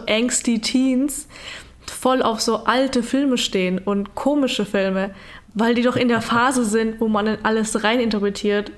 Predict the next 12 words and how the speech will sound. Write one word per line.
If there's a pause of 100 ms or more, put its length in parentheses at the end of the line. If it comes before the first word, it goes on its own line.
und
die
Filme,
die
nicht
quasi
straight
up
das
sind,
was
sie